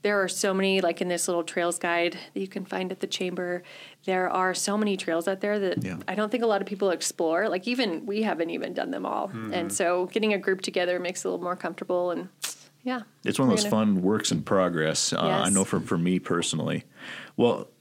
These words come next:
Speaker 2: let's go into our quick hitting questions 'cause I'm, I'm gonna add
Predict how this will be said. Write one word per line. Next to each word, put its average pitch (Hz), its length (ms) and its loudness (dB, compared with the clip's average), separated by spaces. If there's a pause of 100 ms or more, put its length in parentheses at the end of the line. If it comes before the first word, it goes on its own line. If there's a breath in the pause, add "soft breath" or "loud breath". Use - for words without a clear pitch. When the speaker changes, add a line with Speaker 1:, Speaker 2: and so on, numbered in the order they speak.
(160)
Speaker 2:
let's 127 240 2
go 160 140 2
into 117 200 4
our 90 140 4
quick 127 440 0
hitting 101 360 2
questions 90 560 2
'cause 90 160 2
I'm, 92 220 4
I'm 104 120 4
gonna 92 220 2
add 98 160 2